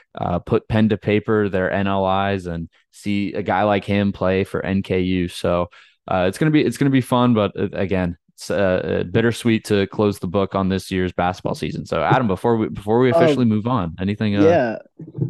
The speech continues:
Speaker 2: Yeah, one thing before we move on, uh, for the Jacob Meyer recruitment situation, I, I know he had an offer from Iona before, uh, Pitino left for Saint John's. I'm wondering, uh, if, uh, Pitino will still hold that offer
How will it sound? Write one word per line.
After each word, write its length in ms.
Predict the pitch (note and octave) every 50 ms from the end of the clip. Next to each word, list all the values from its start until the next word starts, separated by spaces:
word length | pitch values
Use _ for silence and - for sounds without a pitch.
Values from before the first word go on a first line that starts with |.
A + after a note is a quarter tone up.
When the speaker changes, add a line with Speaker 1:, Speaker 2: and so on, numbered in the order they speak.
| - D#3 D#3 - D3
Speaker 2:
Yeah, 120 | D#3+ D#3
one 280 | C#3+ C3+ D3+ E3 F3+ E3+
thing 200 | F#3 F3+ E3 D3+
before 320 | D#3 D3 D#3 D#3+ D#3+ D#3+
we 80 | D#3+ D#3
move 240 | D3 C#3+ D3 B2+
on, 320 | C3 B2 C3 C3 B2+ A#2+ G#2+
uh, 280 | - - A2+ A2+ A2 G#2 -
for 140 | B2+ B2+
the 260 | A2+ A#2+ A#2 A2+ G#2+ G2+
Jacob 320 | - - D3 C#3+ D3 B2
Meyer 300 | - A#2 B2 D3 C#3+ B2
recruitment 420 | G#2+ G#2 - - A2+ A2 F#2+ A2 G#2+
situation, 680 | - A2+ A#2 - G#2 G2+ G2 G2 - - G2+ G2 F2+
I, 140 | E2 A2 A#2 - _ -
I 40 | B2+
know 160 | B2+ C3+ C3+
he 100 | C3+ C3+
had 100 | C3+ C3
an 80 | B2+ B2
offer 380 | A2+ A#2 B2 B2+ - C3 B2
from 220 | A#2 - B2+ A#2+ A#2
Iona 480 | A2+ A2 G#2+ A2 A#2 A#2+ A2+ A2 G#2
before, 420 | F#2 A2 G#2 _ - A2 G#2 G2+ G2+
uh, 160 | G2+ F#2 F2 _ -
Pitino 480 | F#2+ - - A#2+ A2+ A2 G#2+ G2+ F#2
left 280 | G2 G#2+ A2 A2+ - _
for 100 | - A2
Saint 320 | - - - A#2 G#2+ F2
John's. 500 | - - G2+ G2+ G#2+ G#2 F#2 F2 F2 -
I'm 120 | - F#2+ G2
wondering, 360 | G2+ G2+ F#2 G2+ G2 G2 G2+
uh, 120 | F#2+ F2+ - _ _
if, 240 | - G2 F2 - -
uh, 220 | F#2+ F#2 F2+ F2+ _ _
Pitino 360 | - - A2 G#2 G2 F#2+ F2+
will 80 | F2 F#2+
still 220 | - - F#2 E2+
hold 200 | - F#2 E2+ -
that 140 | - D2+ C2
offer 420 | B1+ C#2 F2+ - - - - -